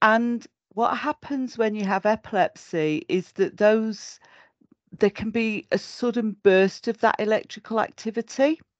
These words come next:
if there's some damage there, or if, if, you know, there, there may be reasons we don't understand why that happens, but it's a sudden burst of activity.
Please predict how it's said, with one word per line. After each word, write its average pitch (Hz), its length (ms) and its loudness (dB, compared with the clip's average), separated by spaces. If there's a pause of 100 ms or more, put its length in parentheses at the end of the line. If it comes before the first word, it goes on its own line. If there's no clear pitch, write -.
(140)
if - 260 2
there's 202 180 2
some 185 300 -6
damage 196 540 0
there, 233 540 6 (100)
or 175 500 2
if, - 320 -4
if, 208 140 -2 (120)
you 226 300 -2
know, 190 160 2
there, 208 180 -2 (120)
there 220 100 0
may 220 220 4
be 220 140 -2
reasons 196 500 0
we 190 100 -4
don't 202 320 6
understand 165 540 -4
why 156 180 -2
that - 240 0
happens, 165 640 -6
but - 200 0
it's 190 200 -2
a 185 40 -4
sudden 240 580 -4
burst 175 400 2
of 175 100 -4
activity. 160 720 -2